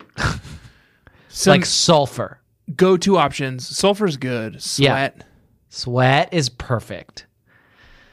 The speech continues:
Speaker 2: Um,
Speaker 1: Sulfurous sweat? Is that too
Speaker 2: what's the,
Speaker 1: much?
Speaker 2: um, when the Pope dies,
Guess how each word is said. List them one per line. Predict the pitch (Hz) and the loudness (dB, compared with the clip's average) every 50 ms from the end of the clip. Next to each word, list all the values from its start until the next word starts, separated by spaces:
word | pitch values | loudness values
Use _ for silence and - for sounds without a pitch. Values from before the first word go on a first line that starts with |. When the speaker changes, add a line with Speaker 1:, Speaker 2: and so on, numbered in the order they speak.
| _ _ _ _ - | _ _ _ _ -14
Speaker 2:
Um, | 117 113 110 113 117 113 113 110 107 107 104 - _ _ _ _ _ _ _ _ _ _ _ _ _ _ _ | -12 -10 -10 -8 -8 -8 -10 -10 -12 -14 -18 -20 _ _ _ _ _ _ _ _ _ _ _ _ _ _ _
Speaker 1:
Sulfurous | - - - - 135 135 151 143 - 185 185 175 160 139 - | -12 -6 0 2 2 2 2 2 2 2 2 2 2 2 0
sweat? | - - - - - - 113 113 120 143 180 202 - _ _ _ - | -2 -4 -4 -4 -4 -4 -4 -2 0 0 0 0 -2 _ _ _ -12
Is | - - | -6 -2
that | - 143 151 - - - | 0 0 0 -2 -6 -12
too | - - - - 120 131 | -10 -8 -2 0 2 4
Speaker 2:
what's | - - 127 | 4 4 2
the, | 117 - 381 | 4 2 4
Speaker 1:
much? | 330 392 381 | 4 4 4
Speaker 2:
um, | 349 311 262 190 165 156 - _ _ _ _ _ _ _ _ - - _ _ _ _ _ _ _ _ _ _ _ _ _ | 2 2 2 2 0 0 -4 _ _ _ _ _ _ _ _ -20 -20 _ _ _ _ _ _ _ _ _ _ _ _ _
when | - 190 208 | 0 2 2
the | 208 | 2
Pope | - - 302 339 330 - | 2 2 0 0 0 0
dies, | - 131 123 120 113 - 78 107 - - - | -2 0 0 0 -4 -6 -6 -8 -10 -10 -14